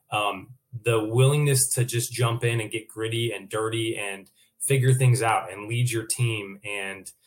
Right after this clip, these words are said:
um, like I said, take the bull by the horns when you need to. I think that goes a long way. You know, we talk to a lot of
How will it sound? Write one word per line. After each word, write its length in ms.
um, 460
like 160
I 60
said, 260
take 180
the 80
bull 180
by 140
the 100
horns 300
when 80
you 140
need 240
to. 280
I 80
think 220
that 140
goes 180
a 80
long 240
way. 240
You 60
know, 120
we 140
talk 260
to 140
a 20
lot 240
of 320